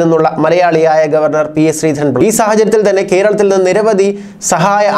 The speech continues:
ആവശ്യങ്ങളും ഗവർണറെ തേടി എത്തുന്നുണ്ട്, പി എസ് ശ്രീധരൻപിള്ളയെ തേടി എത്തുന്നുണ്ട്. ഏറ്റവും ഒടുവിലായി മാതൃഭൂമി പത്രത്തിലെ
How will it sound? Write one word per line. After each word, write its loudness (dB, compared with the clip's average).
ആവശ്യങ്ങളും 0
ഗവർണറെ 2
തേടി 2
എത്തുന്നുണ്ട്, 0
പി 2
എസ് -2
ശ്രീധരൻപിള്ളയെ 0
തേടി 0
എത്തുന്നുണ്ട്. 0
ഏറ്റവും 2
ഒടുവിലായി 2
മാതൃഭൂമി 0
പത്രത്തിലെ 0